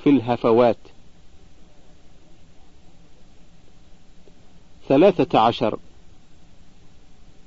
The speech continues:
في التكليف. تفكرت يوما في التكليف فرأيته ينقسم إلى سهل وصعب،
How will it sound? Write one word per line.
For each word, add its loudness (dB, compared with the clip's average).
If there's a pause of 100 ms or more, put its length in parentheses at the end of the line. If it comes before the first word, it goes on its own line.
(920)
في 6
التكليف. 2 (1040)
تفكرت 0
يوما 6
في -2
التكليف 0
فرأيته 2
ينقسم 2
إلى 2
سهل 0
وصعب، 0